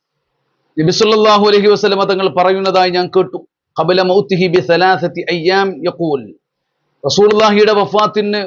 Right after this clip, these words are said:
മൂന്ന് ദിവസം മുമ്പ് റസൂലുള്ള പറയുന്നു, ലാ യമൂതന്ന അഹദുക്കും ഇല്ലാ വഹുവ യുഹ്സിനു ളന്ന ബില്ലാഹി അസ്സ വജൽ. അള്ളാഹുവിനെ കുറിച്ച് നല്ലത്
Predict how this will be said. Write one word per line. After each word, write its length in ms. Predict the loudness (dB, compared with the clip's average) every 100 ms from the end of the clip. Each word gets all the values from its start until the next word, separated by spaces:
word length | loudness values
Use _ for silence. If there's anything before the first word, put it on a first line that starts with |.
| -6
മൂന്ന് 160 | -4 0 0
ദിവസം 240 | 0 -2 -2
മുമ്പ് 260 | -2 0 -2 -4 _ _ _ _ _ -2
റസൂലുള്ള 340 | 2 2 2 2
പറയുന്നു, 360 | 0 0 -2 -4 -10 _ _ _ _ _
ലാ 260 | -4 0 2 2 2
യമൂതന്ന 840 | 0 -4 -2 -4 -2 0 0 0 0 -2
അഹദുക്കും 560 | -2 -4 -4 -2 -2 -2 -6 -2
ഇല്ലാ 260 | 0 2 0 2
വഹുവ 300 | 0 0 0 0 0 -4 _ _ -4
യുഹ്സിനു 640 | 0 0 -2 -4 -2 0 0 0
ളന്ന 300 | 0 0 -2 -2
ബില്ലാഹി 420 | -2 0 -2 -2 -6
അസ്സ 200 | -4 -2
വജൽ. 240 | -2 -4 -8 -16 _ _ _ _ _ _ _ -4
അള്ളാഹുവിനെ 500 | 0 2 2 0 0
കുറിച്ച് 380 | 0 0 0 0 0 -2 _ _ _ _ _
നല്ലത് 420 | 0 0 2 2